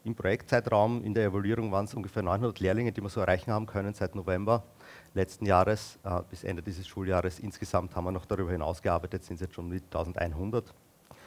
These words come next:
an zwanzig unterschiedlichen Standorten in Niederösterreich, ähm, also Landesberufsschulen und Berufsförderungsinstituten. Äh, und wir haben da viel Erfahrung nochmal sammeln können in der Vermittlung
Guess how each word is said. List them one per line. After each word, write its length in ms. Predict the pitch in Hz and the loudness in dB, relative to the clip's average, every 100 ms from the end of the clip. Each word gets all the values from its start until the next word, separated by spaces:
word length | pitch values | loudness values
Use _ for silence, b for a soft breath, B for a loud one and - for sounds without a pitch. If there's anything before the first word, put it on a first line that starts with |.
| B B | B B
an 100 | 90 | -10
zwanzig 380 | - 87 - 113 | -2 -4 -2 -8
unterschiedlichen 500 | 101 98 110 90 85 | -6 -6 -6 -6 -4
Standorten 560 | - 85 98 95 - 95 | -2 -2 0 -2 -2 -4
in 100 | 98 | -2
Niederösterreich, 640 | 95 95 - 92 95 - _ _ _ _ _ _ _ _ - | -4 -4 0 0 -2 -10 _ _ _ _ _ _ _ _ -8
ähm, 280 | 82 82 87 | -6 -6 -8
also 160 | 87 95 | -10 -2
Landesberufsschulen 720 | 87 87 - 98 104 - 92 | -2 -2 -6 -6 -6 -6 -6
und 60 | 85 | -6
Berufsförderungsinstituten. 1200 | 104 101 - 98 98 92 110 - 110 98 - 101 - B B B B B B B B 95 | -8 -6 0 0 0 -6 -10 -8 -8 -8 -8 -12 -12 B B B B B B B B 0
Äh, 60 | |
und 320 | 95 104 107 | 2 2 0
wir 80 | 113 | -2
haben 80 | 120 | -2
da 80 | 127 | -2
viel 140 | 135 | 0
Erfahrung 360 | 131 113 135 147 | 4 6 6 4
nochmal 240 | 117 127 | 0 -2
sammeln 320 | - 107 113 | 4 4 4
können 300 | 113 107 110 | 0 0 0
in 60 | 110 | 0
der 80 | 104 | -4
Vermittlung 540 | 104 104 107 113 123 | -4 -4 -2 -2 -4